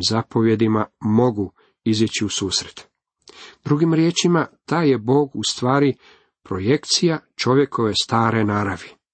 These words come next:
Čineći tako, dobivaju dojam da su dobri, a to je najbolji put samozavaravanja. Bog je jasan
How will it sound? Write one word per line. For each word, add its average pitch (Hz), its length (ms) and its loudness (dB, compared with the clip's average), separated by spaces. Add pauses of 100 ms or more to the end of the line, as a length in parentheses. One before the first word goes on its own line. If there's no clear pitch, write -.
(1600)
Čineći 92 480 -6
tako, 139 480 -2 (380)
dobivaju 110 760 0
dojam 123 480 2 (400)
da 110 80 -4
su - 180 -2
dobri, 113 320 0 (1500)
a - 140 -10
to 110 220 -2
je 95 120 -2
najbolji 123 640 2
put 104 380 -4 (240)
samozavaravanja. 101 1600 -4 (2500)
Bog 120 560 0
je 117 220 0
jasan 113 540 0